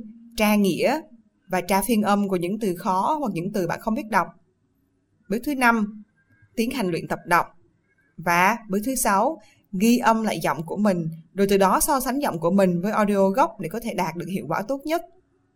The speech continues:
Tại sao các bước trên mình lại thực hiện như vậy? Và tính khoa học hợp lý nằm ở đâu? Bây giờ Diễm sẽ giải thích cho các bạn các bước này nhé. Mình sẽ dựa vào bốn yếu tố để tạo nên một đoạn văn hay là một đoạn nói chuyện. Thứ nhất là meaning,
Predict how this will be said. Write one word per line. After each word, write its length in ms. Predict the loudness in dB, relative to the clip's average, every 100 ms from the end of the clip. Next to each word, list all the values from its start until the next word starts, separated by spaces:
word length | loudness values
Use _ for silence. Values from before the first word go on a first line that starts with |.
| _ _ _ _ _
Tại 160 | 2 4
sao 120 | 4
các 120 | 2
bước 120 | 2 2
trên 260 | 4 6 4
mình 100 | 2
lại 100 | 0
thực 120 | -2
hiện 160 | -2 0
như 140 | 2
vậy? 280 | 4 2 0 -6 _ _ _
Và 240 | 0 4 4
tính 200 | 0 -4
khoa 160 | 0 0
học 160 | 0 -2
hợp 140 | -2
lý 200 | 0 0
nằm 140 | 0 0
ở 120 | 2
đâu? 260 | 4 4 2 -6 -20 _ _ _ _ _ _
Bây 120 | -2 2
giờ 220 | 4 4
Diễm 120 | 2
sẽ 100 | -2
giải 160 | -2 -2
thích 120 | -4
cho 60 | -6
các 140 | -6 -4
bạn 160 | -6 -4
các 120 | -2
bước 200 | -2 -2
này 160 | -4 -4
nhé. 220 | -4 -6 -10 _ _ _ _ _ _ _ 0
Mình 160 | 2
sẽ 100 | 2
dựa 180 | 2 2
vào 180 | 4 4
bốn 240 | 4 2
yếu 160 | 2 -2 0
tố 400 | 2 2 0 -2
để 120 | -4
tạo 140 | -2 0
nên 120 | 0
một 120 | 0
đoạn 280 | -2 -2 -2
văn 280 | 0 0 -2
hay 120 | -2
là 60 |
một 120 | -4 -4
đoạn 200 | -6 -4
nói 100 | -6
chuyện. 260 | -2 -2 -4 -10 _ _ _
Thứ 80 | -4
nhất 220 | 0 0 -2
là 120 | -4
meaning, 680 | 0 2 2 2 -2 -4 -6